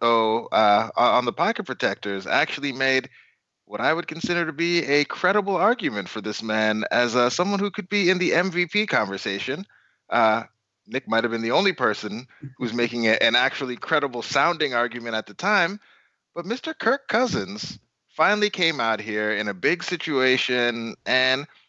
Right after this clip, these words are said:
we're not gonna lie and say this was his best game of the season. You know, when you look at the numbers after the fact, there's not any, anything over there when you look at the game in aggregate that's gonna blow you away if you're just looking at the numbers. But, Nick,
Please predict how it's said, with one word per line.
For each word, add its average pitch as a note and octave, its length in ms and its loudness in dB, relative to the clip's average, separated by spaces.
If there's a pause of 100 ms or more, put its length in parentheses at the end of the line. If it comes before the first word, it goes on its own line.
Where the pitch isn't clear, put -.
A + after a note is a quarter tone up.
(300)
we're G#3 100 0
not A3+ 100 2
gonna F3 140 4
lie A#2 220 6
and G#2+ 100 -2
say A2 100 -2
this G#2 200 -6
was G#2 100 -14
his G#2 140 -8
best G2+ 320 -2
game G2 240 -2
of E2+ 60 -10
the F2 60 -8
season. D#3+ 600 0 (240)
You F3 100 0
know, F3 140 4
when E3+ 100 0
you F#3 80 2
look E3+ 180 2
at D3+ 100 0
the B2+ 60 2
numbers A2 360 0
after G#2 240 -2
the F#2+ 100 -10
fact, A#2 440 -4
there's - 420 -10
not G3+ 180 2
any, F#3 160 0
anything C#3+ 380 -2
over C3+ 180 0
there B2 200 2
when A2+ 100 -6
you G#2+ 80 -6
look B2 180 -2
at G#2+ 80 -6
the A2+ 80 -6
game A2+ 300 0
in A2+ 100 -2
aggregate A2 560 0
that's - 180 -12
gonna G#2+ 160 -2
blow G#2 360 -2
you A2 180 0
away G#2+ 300 4
if G2+ 120 0
you're G2+ 100 -4
just G#2 180 -4
looking A2 260 0
at G2+ 100 0
the G#2 80 -6
numbers. A2 400 2
But, B2 280 2 (340)
Nick, A3 300 -2